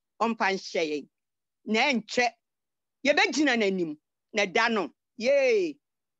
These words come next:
ekunu ni hɔ o. Ɛbɛ ni hɔ o. Minister ni hɔ o. President ni hɔ o. Obiara bɛbu n'akonta. Ɛno na ehu no o. Ɛnkyɛ o. Na asase wura no, wapue.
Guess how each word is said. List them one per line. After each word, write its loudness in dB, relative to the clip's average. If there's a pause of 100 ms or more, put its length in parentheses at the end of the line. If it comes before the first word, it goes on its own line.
(480)
ekunu 2
ni 2
hɔ 2
o. 0 (1600)
Ɛbɛ 4
ni 4
hɔ 4
o. 2 (720)
Minister 2
ni 2
hɔ 2
o. 0 (140)
President 0
ni 0
hɔ 0
o. 0 (580)
Obiara -2
bɛbu -4
n'akonta. -12 (460)
Ɛno 0
na 2
ehu -2
no 0
o. -2 (260)
Ɛnkyɛ 0
o. 0 (1080)
Na 2
asase 0
wura 2
no, -4
wapue. 0